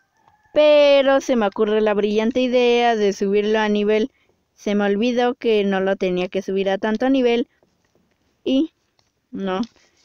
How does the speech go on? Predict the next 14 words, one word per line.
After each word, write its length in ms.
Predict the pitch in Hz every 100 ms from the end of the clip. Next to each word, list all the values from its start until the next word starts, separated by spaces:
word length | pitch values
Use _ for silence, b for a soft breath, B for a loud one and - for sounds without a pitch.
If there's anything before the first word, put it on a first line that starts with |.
| b b
Y 140 | - 226
sin 240 | 220 202
querer 400 | - 196 214 269 _ _ -
lo 640 | 185 185 175 175 175 170
subí 460 | 170 180 180 196 214
a 160 | 208 202
tan, 480 | - 202 202 202 - _
a 160 | - 185
tanto 520 | 185 202 208 208 220
nivel 420 | 208 196 196 214
que 140 | - 202
ahorita 640 | 196 196 - 202 202 196
ya 180 | 185 190
no 420 | 180 175 170 196